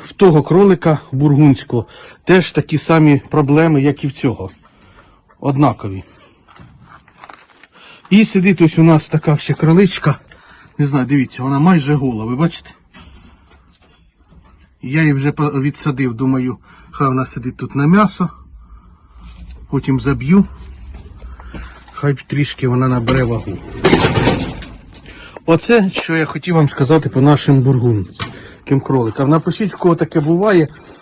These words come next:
бо в мене таке було пару раз всього. Більше не було. Бо деякі писали, що це імбріндінг. Ні, це, друзі, не імбріндінг,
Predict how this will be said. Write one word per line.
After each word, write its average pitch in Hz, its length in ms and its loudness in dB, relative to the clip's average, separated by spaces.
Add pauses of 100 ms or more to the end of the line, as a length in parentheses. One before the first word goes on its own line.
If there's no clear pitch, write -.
(160)
бо 147 100 2
в 170 40 6
мене 185 240 4
таке 175 400 0 (120)
було 170 300 0
пару 180 320 4
раз 110 200 -2
всього. 110 440 -10 (520)
Більше 165 340 -2
не 156 100 4
було. 131 360 -2 (1500)
Бо 151 220 2
деякі 170 340 2
писали, 151 420 0
що 139 180 -4
це 151 140 0
імбріндінг. 160 800 2
Ні, 175 180 4
це, - 140 -4
друзі, 170 280 2
не 170 100 6
імбріндінг, 202 500 2